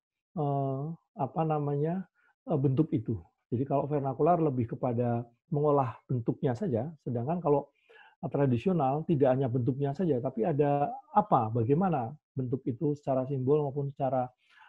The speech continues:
kosmologi, secara legislasitasnya atau budayanya, eh, tertampil di, eh, bangunan itu. Jadi, secara objek sama begitu, tetapi secara s-,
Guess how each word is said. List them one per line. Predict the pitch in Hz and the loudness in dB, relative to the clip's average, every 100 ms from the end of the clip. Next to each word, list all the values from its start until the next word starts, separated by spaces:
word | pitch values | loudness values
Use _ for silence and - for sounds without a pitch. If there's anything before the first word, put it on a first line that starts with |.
| _ | _
kosmologi, | 185 - 139 147 151 - 156 151 | -6 -2 2 4 2 2 2 2
secara | - 135 127 | 0 0 0
legislasitasnya | 127 131 113 117 143 143 - 156 143 127 | 2 0 0 -2 0 0 0 -2 -2 0
atau | 131 123 117 | 2 2 0
budayanya, | 127 113 131 143 160 147 131 135 _ _ - _ 165 | 0 2 6 6 4 2 -2 -4 _ _ -20 _ -4
eh, | |
tertampil | 127 131 127 117 127 127 | -2 0 0 2 4 4
di, | 123 151 - _ - | 4 0 -6 _ -8
eh, | 139 | -4
bangunan | 110 117 117 113 110 | -2 0 0 0 -2
itu. | 117 117 - - _ _ _ _ | -6 -10 -14 -20 _ _ _ _
Jadi, | 123 160 190 - | 2 2 2 -8
secara | - - 147 156 | -2 4 8 8
objek | 180 127 139 185 | 8 6 4 4
sama | 180 143 120 123 | 4 4 4 2
begitu, | 123 113 117 151 - - | 2 -2 -2 -6 -10 -8
tetapi | 127 165 196 | -2 0 0
secara | 175 156 143 139 135 131 | -2 2 4 6 6 6
s-, | 127 | 2